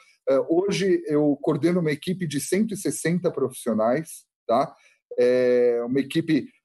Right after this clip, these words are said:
ah, que a gente faz questão, ah, da valorização desses profissionais. É, e quando eu falo valorização, eu gosto de dividir esse, esse tema em dois. Bons salários,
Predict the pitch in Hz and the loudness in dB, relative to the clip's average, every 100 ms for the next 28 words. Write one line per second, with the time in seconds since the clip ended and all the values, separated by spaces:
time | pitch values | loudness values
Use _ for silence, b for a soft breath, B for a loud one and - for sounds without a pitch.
0 | _ 127 123 120 120 120 120 117 - - | _ 0 2 4 2 2 2 0 -6 -2
1 | 160 143 - _ _ 143 165 175 185 185 | 0 0 -2 _ _ -2 0 -2 0 0
2 | 190 - 202 202 - 190 196 160 - _ | 0 -2 -2 -2 -2 0 2 0 -6 _
3 | _ - 131 131 147 139 180 220 180 175 | _ 0 0 2 0 2 2 2 0 0
4 | 160 - 175 190 151 - 120 - 123 120 | -2 0 -2 0 -2 -6 -14 -4 -4 -4
5 | 120 107 113 131 143 - _ _ _ _ | -6 -2 0 0 -2 -12 _ _ _ _
6 | - 123 123 120 120 120 113 - 147 _ | 0 2 2 2 0 -2 -6 -12 -20 _
7 | _ 170 - 214 214 190 185 165 156 151 | _ -4 2 2 2 2 2 2 2 2
8 | 139 131 131 - 185 190 143 - - 151 | 2 2 0 0 2 2 0 -6 -2 0
9 | 160 147 160 160 151 147 156 156 127 156 | 2 4 2 2 -6 -6 -4 -4 -2 0
10 | 147 - 143 123 131 - 123 151 151 151 | 0 -2 -6 -4 -4 -6 -4 -2 0 0
11 | 147 131 139 113 - - - _ _ _ | 0 2 4 2 -2 -12 -16 _ _ _
12 | _ 135 180 247 226 - 160 147 165 180 | _ -2 2 4 4 4 4 4 2 2
13 | 190 - - | -4 -8 -18